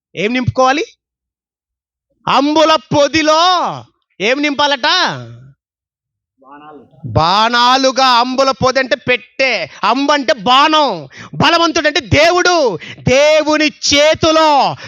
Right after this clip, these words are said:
ఏమండి, కొని బాణానికి విడిస్తే శత్రు గుండెలో దూసుకొని పోవాలి. అదండి అక్కడ చెప్తున్నది.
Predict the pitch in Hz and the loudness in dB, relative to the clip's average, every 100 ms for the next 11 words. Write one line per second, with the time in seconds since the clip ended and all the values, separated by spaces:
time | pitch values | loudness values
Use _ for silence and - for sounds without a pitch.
0 | - 220 311 320 320 320 320 294 254 170 | -4 0 2 2 0 0 0 0 -2 -4
1 | - _ _ _ _ _ _ _ _ _ | -10 _ _ _ _ _ _ _ _ _
2 | _ _ 311 311 240 294 311 311 311 - | _ _ 0 2 2 2 4 2 0 0
3 | 330 233 135 - _ 170 - - 277 269 | 0 0 -6 -16 _ -2 0 -2 -2 -4
4 | - 311 226 220 277 277 262 214 247 - | -2 -4 -2 -2 0 0 0 0 -2 -2
5 | 233 214 202 170 147 120 117 _ _ _ | -4 -2 -2 -2 -4 -8 -16 _ _ _
6 | _ _ _ _ _ _ _ _ _ _ | _ _ _ _ _ _ _ _ _ _
7 | _ - 127 143 147 151 135 135 - 143 | _ -4 0 0 0 -2 -4 -6 -4 -6
8 | 120 107 135 | -4 -8 -12